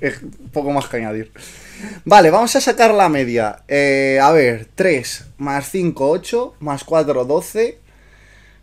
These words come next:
más cinco, diecisiete, veinte. Veinte puntos. Veinte entre cinco, cuatro estrellas.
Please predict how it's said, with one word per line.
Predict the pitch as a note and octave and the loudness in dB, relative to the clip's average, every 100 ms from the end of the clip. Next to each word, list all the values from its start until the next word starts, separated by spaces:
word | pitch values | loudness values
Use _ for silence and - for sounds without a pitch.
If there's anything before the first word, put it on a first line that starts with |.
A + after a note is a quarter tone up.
| _ | _
más | C#3 C#3+ C#3 B2+ | -6 -4 -4 -6
cinco, | E3 E3+ C3 B2 | -4 -4 -4 -6
diecisiete, | A2+ D3+ D#3+ D#3 - F#3 G3+ E3+ | -6 -8 -8 -10 -6 -6 -4 -6
veinte. | D3+ G3 F3+ A#2+ G2+ G2 _ _ _ _ | 0 2 2 0 -8 -16 _ _ _ _
Veinte | F#3 F#3+ E3+ | 0 2 0
puntos. | C3 B2+ G#2 G2+ - - | -4 -8 -8 -12 -14 -6
Veinte | C#3+ C#3 | -4 -2
entre | C3+ C3+ | -4 -6
cinco, | C3 E3 E3 C#3+ | -8 -6 -6 -4
cuatro | A2+ G#2+ | -4 -6
estrellas. | G2+ G#2 G2 F2+ - | -14 -12 -12 -12 -18